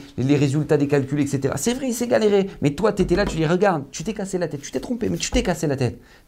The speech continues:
Toi, tu seras quelqu'un qui va réussir dans ta vie. Mais tu sais combien ça construit un enfant dans ça ? Au lieu de dire : « Ah, mais si tu sais pas faire des multiplications, tu vas finir quoi, éboueur ? » Non,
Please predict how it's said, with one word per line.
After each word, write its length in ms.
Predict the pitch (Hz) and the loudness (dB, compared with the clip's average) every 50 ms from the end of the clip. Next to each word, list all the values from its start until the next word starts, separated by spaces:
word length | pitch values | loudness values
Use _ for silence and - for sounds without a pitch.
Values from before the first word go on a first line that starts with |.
| - - | -16 -6
Toi, 180 | - - 98 101 | 0 2 2 2
tu 100 | 98 - | 0 0
seras 140 | - - 131 | -2 0 0
quelqu'un 200 | 123 123 123 110 | 2 2 2 0
qui 100 | - 120 | 0 2
va 80 | 110 | 2
réussir 200 | 104 104 95 104 | 2 2 0 0
dans 120 | 92 92 90 | 0 0 2
ta 80 | 95 | 0
vie. 180 | 85 85 78 - - - - - - - _ _ _ _ _ _ - - | 0 0 -2 -6 -10 -20 -20 -20 -20 -20 _ _ _ _ _ _ -16 -10
Mais 80 | - 95 | -8 -6
tu 60 | - | -4
sais 60 | - | -2
combien 200 | 190 - - - | 0 0 0 2
ça 80 | - 123 | 0 0
construit 340 | - - - - - - 151 | 2 2 2 2 2 2 2
un 120 | 131 104 | 2 2
enfant 240 | 95 - - 165 190 | 2 0 0 -2 -2
dans 80 | 170 165 | -2 -2
ça ? 160 | 170 165 - - - - - - - - - - - - | -2 -4 -6 -8 -16 -20 -20 -20 -20 -20 -20 -16 -4 2
Au 60 | 107 | 2
lieu 80 | 143 143 | 4 4
de 40 | 123 | 6
dire : « 160 | 165 131 131 - - - - - | 4 2 0 -2 -8 -14 -4 2
Ah, 440 | - 339 - 254 254 262 220 - 233 - - - - | 4 4 4 4 4 4 2 2 0 -2 -4 -2 2
mais 60 | - | 2
si 80 | 143 - | 2 4
tu 60 | - | 4
sais 60 | 233 | 4
pas 120 | 208 254 240 | 4 4 4
faire 260 | - 185 - 240 240 | 4 4 4 4 4
des 100 | 220 226 | 4 6
multiplications, 680 | 220 226 180 208 - 202 202 220 208 226 202 220 240 233 | 4 4 4 2 4 4 4 4 4 4 2 2 2 2
tu 80 | 190 214 | 2 2
vas 40 | 185 | 2
finir 260 | - 175 196 - - | 2 2 0 2 2
quoi, 160 | - 220 208 | 4 4 4
éboueur ? » 680 | 185 156 139 - 214 226 247 262 269 233 160 131 - - - _ _ _ _ _ _ _ _ _ _ _ _ _ _ _ _ _ _ _ _ _ _ _ _ _ | 4 4 4 4 4 4 4 4 4 2 0 -2 -4 -6 -12 _ _ _ _ _ _ _ _ _ _ _ _ _ _ _ _ _ _ _ _ _ _ _ _ _
Non, 460 | - 165 220 240 247 240 220 - 101 | 0 2 2 2 2 2 0 -2 -2